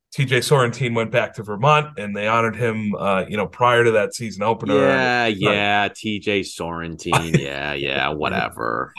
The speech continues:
Speaker 2: Yeah, hit some big shot. Yeah, whatever.
Speaker 1: So I, T J the other day,
Speaker 2: <laughs>
Speaker 1: T J the other day actually,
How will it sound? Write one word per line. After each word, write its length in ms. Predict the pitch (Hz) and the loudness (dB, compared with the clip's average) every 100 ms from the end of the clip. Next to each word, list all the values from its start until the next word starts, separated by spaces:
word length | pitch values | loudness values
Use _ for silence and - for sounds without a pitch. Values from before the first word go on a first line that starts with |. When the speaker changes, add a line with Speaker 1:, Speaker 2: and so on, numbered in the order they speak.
| - | -16
Speaker 2:
Yeah, 460 | 78 76 73 73 | -10 -4 -2 -2
hit 180 | 76 92 | -2 -2
some 220 | - 87 | 0 -2
big 220 | - 76 - | -2 -4 -4
shot. 400 | 62 57 57 - | -4 -2 -2 -4
Yeah, 240 | 82 80 80 | -6 -6 -6
whatever. 520 | - 50 - 62 - - _ _ _ - - _ _ _ _ 139 | -6 -8 -6 -6 -8 -14 _ _ _ -20 -20 _ _ _ _ -14
Speaker 1:
So 200 | - 190 | 0 6
I, 280 | 190 190 185 147 | 8 8 4 -4
T 220 | - 226 | -2 0
J 260 | 202 190 160 | 2 4 4
the 180 | 151 151 | 2 0
other 140 | 143 | -2
day, 420 | 135 180 180 120 202 - - | 0 2 4 4 0 0 -2
Speaker 2:
<laughs> 520 | 175 - - 160 - | -2 -2 -4 -4 -2
Speaker 1:
T 120 | 214 | -2
J 220 | 190 196 | 0 2
the 180 | 165 143 | 2 4
other 140 | 131 127 | 2 4
day 320 | 147 175 143 | 4 6 6
actually, 640 | 110 104 - 101 95 92 | 4 0 -6 -6 -6 -8